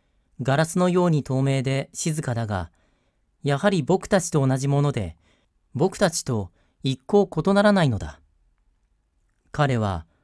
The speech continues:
相手の言葉がよくわからなかったが、ただ黙ってうなずいた。机、山、窓、二人の少年、それらの点でな妄想、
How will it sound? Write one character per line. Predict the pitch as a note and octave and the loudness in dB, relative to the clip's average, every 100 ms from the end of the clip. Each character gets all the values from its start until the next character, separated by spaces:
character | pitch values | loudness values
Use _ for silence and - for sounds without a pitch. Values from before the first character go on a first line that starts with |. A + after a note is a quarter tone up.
| _ _ | _ _
相 | B2+ E3 | 0 2
手 | F#3+ | 2
の | F#3+ | 0
言 | F#3 F#3 | -2 0
葉 | F#3 | 2
が | E3 C#3+ | 2 2
よ | D#3+ | 0
く | D#3 | 0
わ | C#3 | -2
か | C3 | 0
ら | E3+ | 0
な | F3 D#3+ | 0 -2
か | |
っ | C#3 - | -4 -4
た | B2 | -2
が、 | A2 F#2 - _ _ _ - | -2 -4 -6 _ _ _ -6
た | C3 | -4
だ | A2+ E2+ - - - | -4 -6 -12 -12 -2
黙 | A2+ D#3 | 0 0
っ | D#3+ | 0
て | - | -2
う | A2 | 0
な | F#2+ F#2+ | -2 -4
ず | F#2+ | -6
い | E2+ | -10
た。 | - - _ _ _ _ _ _ _ _ _ _ _ _ _ | -12 -14 _ _ _ _ _ _ _ _ _ _ _ _ _
机、 | - - - D#3 D3 D3 - _ _ _ _ | -10 -10 0 2 2 0 -10 _ _ _ _
山、 | A#2+ A#2+ B2+ B2+ - _ _ _ _ | 0 2 0 -2 -10 _ _ _ _
窓、 | C3 E3 G2 C2+ _ _ _ _ _ _ | 2 2 2 -10 _ _ _ _ _ _
二 | - - | -2 0
人 | D#3+ | 2
の | D3 | 2
少 | A#2 - G#2 | 0 -2 -2
年、 | F#2+ D#2+ - _ _ _ _ _ _ | -2 -4 -10 _ _ _ _ _ _
そ | - D#3 | -2 2
れ | G3+ | 4
ら | G3+ | 4
の | C#3+ | 2
点 | A2+ C3+ F3+ | 0 0 2
で | F3 | 2
な | D#3 | 2
妄 | C#3+ B2 | 2 -2
想、 | - G#2 E2+ | -4 -6 -6